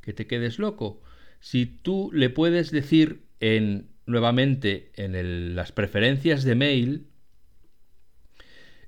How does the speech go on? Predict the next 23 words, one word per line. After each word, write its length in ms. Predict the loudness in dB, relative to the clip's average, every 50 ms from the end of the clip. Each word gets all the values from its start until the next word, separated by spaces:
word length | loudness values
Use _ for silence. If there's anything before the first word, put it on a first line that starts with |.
| -6 -2
eh, 460 | 0 0 2 2 2 0 0 -2 -4 -4
en 640 | -2 0 0 0 0 0 0 0 0 0 -2 -2 -2
el 180 | -2 -2 -4
botoncito 640 | -4 -4 -2 -2 0 0 0 0 0 -2 -2 0 0
de 100 | 0 0
redacción, 920 | 0 0 0 -2 -2 -4 -6 -4 -2 -2 0 0 -2 -2 -4 -6 -10 -14 -18 -20 -20 -20 -20 -20 -20 -20 -20 -20 -20 -20 -20 -20 -20 -20 -20 -20 -20 -20 -20 -14 -4
puedes, 460 | 2 4 6 6 6 6 4 4 2 2
hay 140 | 2 4 4
una 120 | 4 4
opción 260 | 2 2 2 0 2 2
que 160 | 2 0 0
se 180 | 0 -2 -2 0
llama 300 | 0 2 0 0 -2 -4 -4
direcciones 840 | -2 0 2 2 2 2 2 2 4 4 4 2 0 -2 -6 -10 -8 -4
y 60 | -2
debajo 300 | 0 0 0 0 0 0
hay 60 | 2
una 160 | 2 0 0
casilla 500 | -2 -4 -6 -6 -10 -8 -6 -4 -4 -4
que 100 | -6 -6
pone 260 | -4 -4 -4 -4 -4 -4
"al 140 | -2 -2 0
enviar 580 | 0 0 2 2 2 2 2 2 0 -4 -8